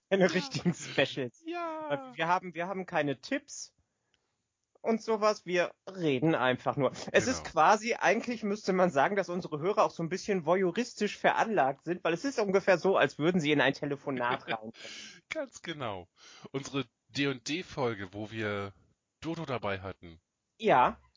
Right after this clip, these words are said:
Speaker 2: Sechshundertsechs Hörer.
Speaker 1: Bam!
Speaker 2: <laughs> Boom! Booyah!
Speaker 1: Boom, booyah!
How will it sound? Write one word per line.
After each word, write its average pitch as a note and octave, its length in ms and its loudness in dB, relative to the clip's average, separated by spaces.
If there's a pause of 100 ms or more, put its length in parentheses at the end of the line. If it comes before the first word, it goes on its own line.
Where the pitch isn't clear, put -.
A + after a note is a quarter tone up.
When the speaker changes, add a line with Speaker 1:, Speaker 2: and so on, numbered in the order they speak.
(160)
Speaker 2:
Sechshundertsechs A#2 800 -6
Hörer. F#2 380 -6 (560)
Speaker 1:
Bam! D#3 960 2 (260)
Speaker 2:
<laughs> - 260 -20
Boom! G#3 520 -4 (200)
Booyah! G2 640 -6 (640)
Speaker 1:
Boom, C4+ 300 -4
booyah! B2 600 -6